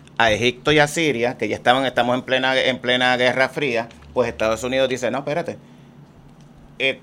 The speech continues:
como pasaba todo, todos los conflictos de la Guerra Fría eran conflictos de proxies. Entonces, ellos identificaron a Israel y ahí es donde, ahí es donde ellos, a los cuatro o cinco días de que la guerra había empezado, cuando ningún país europeo se quería meter ni había intervenido,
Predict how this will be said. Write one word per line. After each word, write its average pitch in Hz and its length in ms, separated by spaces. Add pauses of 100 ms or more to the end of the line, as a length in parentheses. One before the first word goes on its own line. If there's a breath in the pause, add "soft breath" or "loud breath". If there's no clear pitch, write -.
(200)
como 127 220
pasaba 120 320
todo, 131 180
todos 123 160
los 135 100
conflictos 151 400
de 147 80
la 143 140
Guerra 143 220
Fría 170 220
eran 131 160
conflictos 139 460
de 147 80
proxies. 127 540
Entonces, 123 520
ellos 127 240
identificaron 156 720
a 160 60
Israel 160 420 (440 loud breath)
y 135 180
ahí 127 260
es 147 100
donde, 170 320 (140)
ahí 120 180
es - 100
donde 147 460
ellos, 127 520
a 120 100
los 113 100
cuatro 123 300
o 151 40
cinco 170 280
días 165 120
de 175 100
que 131 80
la 117 80
guerra 110 140
había 147 120
empezado, 135 440
cuando 113 220
ningún 110 280
país 143 200
europeo 151 460
se 135 160
quería 120 480
meter 151 400
ni 131 100
había 117 140
intervenido, 127 520